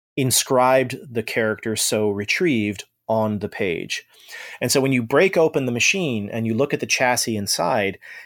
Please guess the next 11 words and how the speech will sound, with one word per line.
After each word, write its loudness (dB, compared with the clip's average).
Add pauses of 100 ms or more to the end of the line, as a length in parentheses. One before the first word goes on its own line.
in -2
<laughs> -2
essence, 2 (340)
inside 4
this 0
machine 0
is 2
a 2
metal 2
hard 0
drive -4